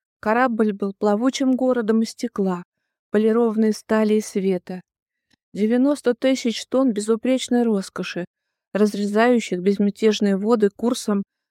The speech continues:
на Сейшелы. На верхних палубах у бассейнов с пресной водой пахло кокосовым маслом, дорогим парфюмом и деньгами. Очень большими деньгами.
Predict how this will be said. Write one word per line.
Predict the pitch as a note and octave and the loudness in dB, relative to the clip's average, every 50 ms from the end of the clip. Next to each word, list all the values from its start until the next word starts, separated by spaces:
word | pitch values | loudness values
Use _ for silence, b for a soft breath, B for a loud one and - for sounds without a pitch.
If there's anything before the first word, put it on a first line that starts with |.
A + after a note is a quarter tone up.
| _ _ | _ _
на | A3 A#3 | 0 0
Сейшелы. | A#3+ - - B3 B3 A#3 - - - G3+ F#3 F3+ F#3+ F#3 F#3+ F#3 - _ _ _ _ _ _ _ _ _ _ _ | 0 0 0 -2 -2 -2 -4 -6 -4 -2 -2 -2 -4 -6 -10 -12 -16 _ _ _ _ _ _ _ _ _ _ _
На | - G#3+ A3+ | 0 0 2
верхних | A3 B3 C4 C4 - - B3 A#3 - | 2 2 0 -2 0 -2 -2 -2 0
палубах | _ C4+ C4+ C#4+ C#4+ B3+ G3 - G3 - - - | _ 0 2 2 2 2 0 -2 -4 -6 -4 -6
у | G3+ | -4
бассейнов | G3 G#3+ A3+ A#3+ - - - A#3 G#3 G3+ G3+ G3+ G3+ | 0 0 0 -2 -2 -4 0 0 2 2 2 -2 -4
с | - | -6
пресной | _ G#3+ G#3+ G#3+ - - G#3+ | _ 0 0 0 0 -2 0
водой | G3+ G#3 G3+ G3+ F#3+ A#3 B3+ C4+ C#4 - _ _ _ _ _ _ _ _ | 0 0 0 0 0 0 0 0 -2 -8 _ _ _ _ _ _ _ _
пахло | - A#3 B3+ B3+ - B3+ G#3+ | -2 -2 -2 0 0 -2 0
кокосовым | - G#3+ G#3 - B3 B3+ B3 - - B3 B3+ A#3 | 0 -2 -2 0 0 0 0 0 -2 0 2 2
маслом, | A#3 G#3+ G3 F#3+ F#3+ - - G3 F#3 F#3 - _ _ _ _ _ _ _ _ | 2 2 2 0 -2 -4 -8 -10 -10 -10 -14 _ _ _ _ _ _ _ _
дорогим | - G3+ G#3+ A#3 A#3 G#3+ A#3+ B3 A#3+ | 0 2 2 2 2 2 2 0 0
парфюмом | - A3 A3 A3+ - - A#3+ B3+ C#4 C#4 A3+ G#3 G3+ | 2 0 -2 -2 -2 -2 0 2 2 2 2 0 0
и | - A3 | -2 -4
деньгами. | G3+ A3 A3 A3 G#3 F#3 G3 F#3 F3+ F#3 F#3 F#3+ G3 - _ _ _ _ _ _ _ _ _ _ | -2 0 0 0 2 0 0 0 0 -2 -6 -8 -10 -12 _ _ _ _ _ _ _ _ _ _
Очень | - - B3 B3 A3 - - - G3 F#3+ | -4 -2 0 0 0 0 -2 -4 -4 -4
большими | - F#3 F#3 F#3+ - - G#3 F#3 F#3 F#3+ | -2 -4 -4 -4 -4 -4 -2 -2 -2 -2
деньгами. | F#3 G3 F#3+ F#3+ F#3 F#3+ F3+ F3 F3 F3+ | -2 -2 -2 -2 -2 -2 -4 -4 -4 -6